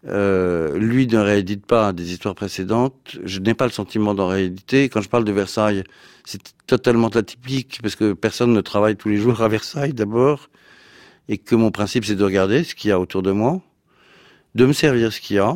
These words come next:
parce que on est, je suis sûr de ne pas faire d'erreur sur ce qui va pousser, tout simplement, et sur ce qui va être heureux.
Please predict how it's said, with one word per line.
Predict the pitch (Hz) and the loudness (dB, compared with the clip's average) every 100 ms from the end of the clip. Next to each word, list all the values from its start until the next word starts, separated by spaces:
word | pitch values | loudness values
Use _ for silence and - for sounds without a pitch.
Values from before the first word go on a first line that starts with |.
| 180 | -4
parce | - | -12
que | - | -2
on | 104 101 | 0 2
est, | 104 | 0
je | - | -2
suis | 107 - - | -4 -4 -6
sûr | - 135 | 2 2
de | 101 | 2
ne | 101 | -2
pas | - 104 95 | 2 2 2
faire | - 101 | 0 2
d'erreur | 107 107 113 110 92 - - _ _ _ - - _ - | 4 4 4 2 0 -10 -20 _ _ _ -20 -20 _ -14
sur | - 101 | -8 -8
ce | |
qui | - 98 | -4 -2
va | 101 | -2
pousser, | - 120 - 190 - _ | -2 -6 -2 -2 -4 _
tout | - | -10
simplement, | 110 104 110 131 147 _ _ _ _ - _ - | -6 -4 -2 -4 -6 _ _ _ _ -20 _ -10
et | |
sur | 92 101 | -6 -6
ce | |
qui | - | -2
va | 98 | 0
être | 95 - | 0 0
heureux. | 104 113 165 | 0 2 0